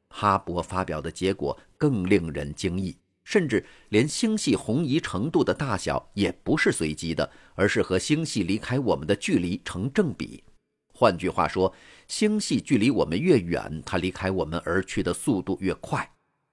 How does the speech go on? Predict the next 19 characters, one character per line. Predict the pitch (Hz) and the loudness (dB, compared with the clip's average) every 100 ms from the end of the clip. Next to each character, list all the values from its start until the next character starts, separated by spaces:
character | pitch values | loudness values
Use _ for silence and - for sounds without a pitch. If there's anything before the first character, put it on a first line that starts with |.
| - | 2
这 | 104 | 4
表 | - 78 | 4 2
明 | 78 90 - - - - | 0 -4 -4 -12 -20 -4
宇 | 104 | 0
宙 | 107 120 | 6 6
不 | 104 208 | 6 0
可 | - - 92 69 | -2 -4 -2 -2
能 | 71 85 | -2 -6
像 | 160 156 107 | 0 0 0
是 | 95 | -2
人 | 85 | -2
们 | 87 92 | -2 0
原 | 87 95 | 0 0
先 | 101 120 | -2 -4
想 | - 78 - | -4 -8 -4
象 | - 98 | -2 -2
的 | 87 | 0
那 | 90 82 | -2 0
样 | 76 | -2